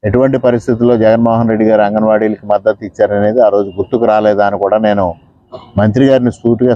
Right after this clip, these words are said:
స్పష్టం చేయమని ప్రశ్నిస్తా ఉన్నా. మంత్రి గారిని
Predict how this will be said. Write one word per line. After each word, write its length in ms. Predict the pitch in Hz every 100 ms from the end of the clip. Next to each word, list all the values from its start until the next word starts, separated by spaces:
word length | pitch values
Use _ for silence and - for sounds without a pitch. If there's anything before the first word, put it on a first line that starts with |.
| -
స్పష్టం 360 | 104 101 113 110
చేయమని 380 | 107 104 104 101 95 - _ _ _ _ -
ప్రశ్నిస్తా 480 | 101 85 113 - 110 98
ఉన్నా. 160 | 87 - - - - - _ _ _ _ _ _ _ _ _ _ -
మంత్రి 300 | 113 120 156 156
గారిని 380 | 151 147 151